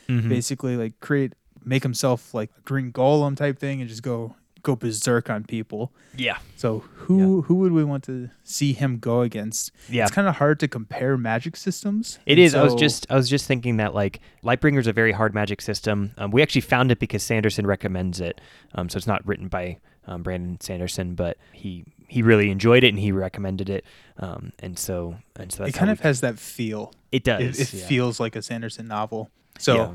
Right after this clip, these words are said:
Speaker 1: for sure.
Speaker 2: But it's like when you're, when you're comparing cross magic systems,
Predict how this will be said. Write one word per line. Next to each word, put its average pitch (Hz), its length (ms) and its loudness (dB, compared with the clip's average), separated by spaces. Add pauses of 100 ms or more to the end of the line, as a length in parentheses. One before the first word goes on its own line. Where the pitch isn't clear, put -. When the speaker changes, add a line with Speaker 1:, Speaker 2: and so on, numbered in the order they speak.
(100)
Speaker 1:
for 104 100 -8
sure. 92 260 -10 (340)
Speaker 2:
But 143 120 4
it's 143 120 0
like 143 200 0 (180)
when 147 160 4
you're, 156 160 2
when 165 140 4
you're 160 80 4
comparing 170 360 0
cross 135 300 2
magic 113 340 -4
systems, 120 460 -10